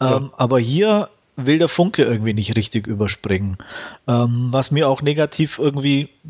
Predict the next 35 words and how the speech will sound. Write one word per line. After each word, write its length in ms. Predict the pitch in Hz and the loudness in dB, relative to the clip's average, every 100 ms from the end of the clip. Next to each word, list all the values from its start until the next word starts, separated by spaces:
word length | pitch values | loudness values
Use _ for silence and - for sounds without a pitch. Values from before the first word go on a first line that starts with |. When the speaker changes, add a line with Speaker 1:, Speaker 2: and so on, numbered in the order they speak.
| - | -16
Speaker 2:
zumindest 580 | - 127 135 139 143 135 | -6 -2 0 0 -2 -2
für 140 | - 131 | -2 0
mich 240 | 151 - | 0 0
persönlich 520 | 156 139 151 147 147 | 0 2 0 0 -2
Speaker 1:
Mhm. 40 | - | -2
Speaker 2:
aufgefallen 640 | 151 117 123 - 139 139 | 0 0 0 0 2 2
ist, 180 | 135 131 | -2 0
war, 580 | 127 131 - 131 127 | 2 2 0 2 2
äh, 40 | 127 | 0
der 160 | - 113 | 0 0
Hulk 360 | 120 143 - | 2 0 -2
zum 160 | - 107 | -4 0
Beispiel. 520 | 101 101 - 101 95 - - - - - | 0 0 -2 -4 -6 -10 -20 -20 -18 -4
Ähm, 380 | 120 113 110 110 - - _ | 0 2 0 -4 -12 -20 _
fand 300 | - 123 127 | -6 -2 0
ich 100 | 139 | 2
jetzt 200 | 143 - | 0 0
im 100 | 139 | -6
Trailer, 640 | - 123 135 160 156 151 - _ _ _ _ _ _ | -2 2 2 2 2 0 -6 _ _ _ _ _ _
also 240 | 127 117 | -2 0
für 180 | 120 139 | 0 0
das, 200 | 123 147 | 0 0
dass 180 | 143 127 | 0 0
seit 180 | 131 123 | 0 -2
dem 120 | 123 | -2
letzten 400 | 127 - - 147 | -2 -2 -4 -2
Hulk 220 | 131 143 | 0 2
ja 100 | 143 | 0
schon 220 | 120 135 123 | 0 -2 0
wieder 160 | 120 | 0
eine 180 | 117 117 | 2 2
Weile 260 | 107 113 117 | 2 2 2
vergangen 460 | 127 104 107 156 | 0 0 0 0
ist, 200 | 160 180 | 0 0
Speaker 1:
Mhm. 200 | 110 107 | -2 -2